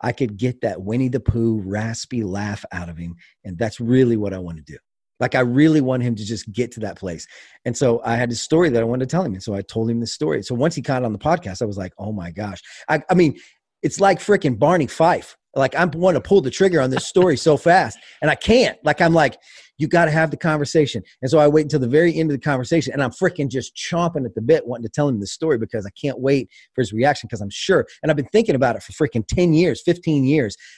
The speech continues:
I bet you I can tell Will Willimon the story, and he's gonna be like,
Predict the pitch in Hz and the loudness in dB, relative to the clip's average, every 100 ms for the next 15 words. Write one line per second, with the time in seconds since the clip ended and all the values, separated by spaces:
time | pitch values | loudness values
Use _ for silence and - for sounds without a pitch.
0 | - 131 110 165 175 - 170 156 123 120 | -4 -4 0 0 0 0 2 2 0 -4
1 | 113 - 143 135 127 127 123 117 104 - | -6 -2 0 2 2 2 0 -2 -6 -6
2 | 131 117 107 110 107 113 113 110 95 | -4 -4 -4 -6 -4 -4 -2 -4 -6